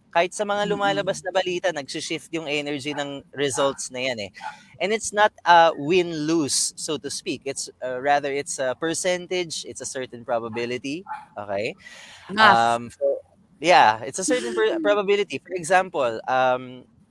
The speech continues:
Speaker 1: okay, I'll give you an example na lang ha. Ah, ganito na lang. Um, para kon-,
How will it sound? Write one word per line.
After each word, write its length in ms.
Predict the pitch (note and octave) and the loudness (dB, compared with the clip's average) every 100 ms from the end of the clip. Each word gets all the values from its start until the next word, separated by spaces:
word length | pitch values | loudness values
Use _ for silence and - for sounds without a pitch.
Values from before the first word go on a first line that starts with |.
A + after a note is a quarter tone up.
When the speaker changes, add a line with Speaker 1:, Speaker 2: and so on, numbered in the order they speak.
| _ - | _ -8
Speaker 1:
okay, 220 | A#2 G#2 | -4 0
I'll 160 | A2 C3+ | -2 -2
give 160 | G#3 | -2
you 80 | A3 | 0
an 80 | G#3+ | -2
example 400 | F#3 F#3 E3+ E3 | 0 -2 0 -2
na 160 | D3+ | 0
lang 100 | D3 | -2
ha. 380 | B2 G2 F#2 F#2 | -2 -4 -6 -10
Ah, 240 | - - G2 | -12 -8 -4
ganito 300 | B2 D3 E3+ | -4 -4 -2
na 80 | E3 | 2
lang. 280 | D3+ A#2 F#2 F2+ - - - _ _ _ - | 2 2 -4 -18 -18 -18 -20 _ _ _ 0
Um, 240 | B2 B2+ | 2 4
para 240 | C#3+ G3+ A3 | 4 6 6
kon-, 320 | G#3+ G#3 | 4 0